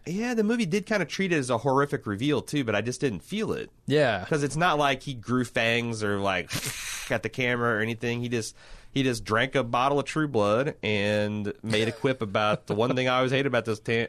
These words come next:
Speaker 1: town: all the fucking vampires.
Speaker 2: Yeah, and I, I don't like how he just comes out of nowhere. Like, there's no indication the grandpa is coming home, uh, and especially not with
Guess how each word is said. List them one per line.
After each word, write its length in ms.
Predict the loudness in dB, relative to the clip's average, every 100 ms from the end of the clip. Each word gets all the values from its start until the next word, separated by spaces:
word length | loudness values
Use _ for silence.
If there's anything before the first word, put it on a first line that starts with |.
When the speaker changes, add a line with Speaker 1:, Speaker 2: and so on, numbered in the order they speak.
| -2
Speaker 1:
town: 300 | -2 0 2
all 160 | 0 0
the 80 |
fucking 320 | 0 -4 -2 -2
vampires. 640 | -2 0 -2 0 -4 -8 -16 -20 -20 -20 -20 -20 -14 0
Speaker 2:
Yeah, 480 | 4 4 2 0 -2 -2
and 160 | 0
I, 80 | 0 0
I 100 | 2
don't 240 | 2 2
like 220 | 2 2
how 220 | 0 0
he 420 | 0 2 2 2 0
just 260 | -2 -2
comes 300 | -2 -2 2
out 120 | 2
of 140 | 0 -2
nowhere. 680 | 2 4 4 4 2 0 -6 -20 -20 _
Like, 240 | -2 -2 -10
there's 340 | -2 0 2 2
no 240 | 4 4
indication 560 | 2 2 0 0 0 0
the 80 |
grandpa 380 | 2 0 2 2
is 160 | 2 0
coming 260 | -2 -2
home, 440 | -2 -4 -4 -6 -10 -12 -6
uh, 300 | -2 -2 -2 0
and 120 | 0
especially 580 | 0 2 2 4 2 4
not 260 | 2 2
with 260 | 2 0